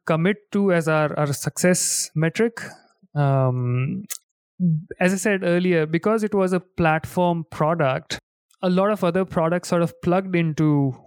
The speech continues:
uh, plugged into our product, and we would serve the information we received from, from, from all of those, um, uh, other products. And so in some way, our product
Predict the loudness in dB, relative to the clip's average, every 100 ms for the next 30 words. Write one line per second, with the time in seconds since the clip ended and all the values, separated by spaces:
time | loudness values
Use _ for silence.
0 | -20 _ _ _ 0 0 0 0 2 0
1 | 2 2 0 -2 0 0 -2 -6 -16 -20
2 | -20 -10 0 0 2 2 4 2 0 -6
3 | -8 -2 0 0 0 -2 -2 0 2 2
4 | 2 2 2 0 0 0 0 0 0 -4
5 | -2 -2 0 -2 0 0 0 0 0 0
6 | 0 0 0 -2 -8 -18 _ _ -6 -2
7 | -2 0 2 2 2 -2 -4 -6 -4 -6
8 | -10 -20 -20 -20 -20 -20 _ 0 2 2
9 | 0 2 2 0 -4 -2 0 0 0 2
10 | 2 2 0 -2 0 0 0 -2 -4